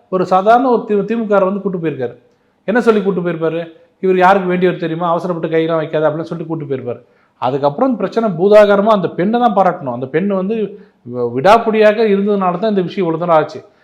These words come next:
வேற யாரா இருந்தாலும் பயந்துட்டு போயிருப்பாங்க. நேத்து கூட சவுக்கு சங்கர் சொல்றாரு, அது உண்மையா இருந்தா அது மிக மிக கண்டிக்கத்தக்கது. ஒரு, அ, யூனிவர்சிட்டியில உள்ள போய் சம்மன் கொடுக்கறதுக்கு கிளாஸ் உள்ள போயிட்டு எல்லாரும் உட்காரும்போது பேர் சொல்லி கூட்டு சம்மன் கொடுத்துருக்காங்க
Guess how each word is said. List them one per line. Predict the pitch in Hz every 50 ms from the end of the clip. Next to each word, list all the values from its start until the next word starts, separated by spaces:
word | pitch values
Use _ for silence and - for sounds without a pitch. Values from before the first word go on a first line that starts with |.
| _ _ _
வேற | 135 135 135
யாரா | 139 147 160 185 214 214
இருந்தாலும் | 208 202 202 214 220 214 196 180 165 147
பயந்துட்டு | 160 180 190 180 185 165 165
போயிருப்பாங்க. | 165 165 165 151 135 123 113 107 127
நேத்து | 135 151 151 165
கூட | 180 -
சவுக்கு | 170 175 185 185 185 175 180
சங்கர் | 170 160 156 - 156
சொல்றாரு, | 151 165 165 165 196 214 208 - _ _ _ _ _
அது | - 131 131
உண்மையா | 139 165 190 214 220 208
இருந்தா | 196 190 185 180 202 220
அது | 214 196 165
மிக | 143 135 139 139 175 196
மிக | 196 202 220 208 208 185
கண்டிக்கத்தக்கது. | 175 175 170 170 147 160 139 127 123 113 107 - _ _ _ _ _ _
ஒரு, | - 127 127 135 135 131 131 127 127 127 127
அ, | 120 120 120 117 117
யூனிவர்சிட்டியில | 135 185 220 240 - 226 196 180 190 180
உள்ள | 165 160 160 180 185
போய் | 175 - 160 143 127 120 127 156 196 110 - - _ _ _ _ _ - - 160
சம்மன் | 190 233 247 233 214 185 180
கொடுக்கறதுக்கு | 170 160 160 147 135 131 123 131 147 190 220 - - _ _ _ _ _
கிளாஸ் | - 156 185 233 240 - -
உள்ள | 202 190 180
போயிட்டு | 160 135 165 165 165 165 214
எல்லாரும் | 185 165 175 190 208 226 240 220
உட்காரும்போது | 202 - 208 202 196 180 180 190 220 202
பேர் | - 185 214 220
சொல்லி | 208 - 208 208 208
கூட்டு | 202 202 196 196 196 196 180
சம்மன் | 180 175
கொடுத்துருக்காங்க | 156 151 143 139 131 131 123 117 120